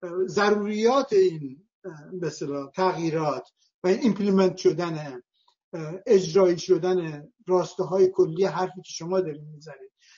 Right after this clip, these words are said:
از بین بردن فساد سیستماتیک، تغییر ساختار سیاسی اقتصادی، تغییر حکمرانی کشور، م-، ایدئولوژیک نبودن سیاست خارجی، همهٔ اینها شاید به تغییرات بنیادی کلان احتیاج داره. جمهوری اسلامی و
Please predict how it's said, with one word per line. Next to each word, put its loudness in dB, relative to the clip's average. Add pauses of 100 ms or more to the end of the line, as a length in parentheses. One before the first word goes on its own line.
(120)
از 2
بین 0
بردن 2
فساد 0
سیستماتیک، -14
تغییر 0
ساختار 0
سیاسی -4
اقتصادی، -18 (400)
تغییر 2
حکمرانی 4
کشور، -4
م-، -6 (140)
ایدئولوژیک 4 (260)
نبودن 2
سیاست -2
خارجی، -8
همهٔ -2
اینها 0
شاید 2 (320)
به -6
تغییرات 2
بنیادی 0 (280)
کلان -4
احتیاج -6
داره. -20 (460)
جمهوری 4
اسلامی 2
و -2